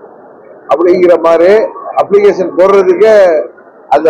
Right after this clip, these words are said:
ரூலையே தலைவர் வைத்திருந்த சட்டத்திட்டத்தையே மாற்றி அமைத்து விட்டார்.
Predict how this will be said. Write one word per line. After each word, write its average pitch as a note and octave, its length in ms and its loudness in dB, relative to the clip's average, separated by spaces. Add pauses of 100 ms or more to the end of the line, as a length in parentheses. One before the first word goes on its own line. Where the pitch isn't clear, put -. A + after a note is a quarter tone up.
(120)
ரூலையே G3+ 420 2 (160)
தலைவர் G3 360 2
வைத்திருந்த E3+ 460 0 (180)
சட்டத்திட்டத்தையே F3 640 0 (180)
மாற்றி G3+ 280 0
அமைத்து E3 280 -6
விட்டார். A#2 280 -2